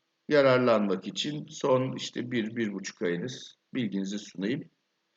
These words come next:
Ee, yani, e, paketlere de zam yapmak zorundayım. Üç dört senedir hiç zam koymuyorum. Mutlaka yapmak zorundayım çünkü bizi kurtarmıyor artık. Yani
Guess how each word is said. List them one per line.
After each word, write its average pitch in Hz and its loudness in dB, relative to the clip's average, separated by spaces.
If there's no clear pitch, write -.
Ee, - -4
yani, 117 2
e, 110 -4
paketlere 143 0
de 110 -2
zam 101 -2
yapmak 90 -2
zorundayım. 87 -6
Üç - -8
dört 117 0
senedir 101 -6
hiç 131 -10
zam 117 -2
koymuyorum. 90 -4
Mutlaka 131 0
yapmak 104 -2
zorundayım 107 -4
çünkü 131 -10
bizi 123 -6
kurtarmıyor 87 -4
artık. - -18
Yani 107 0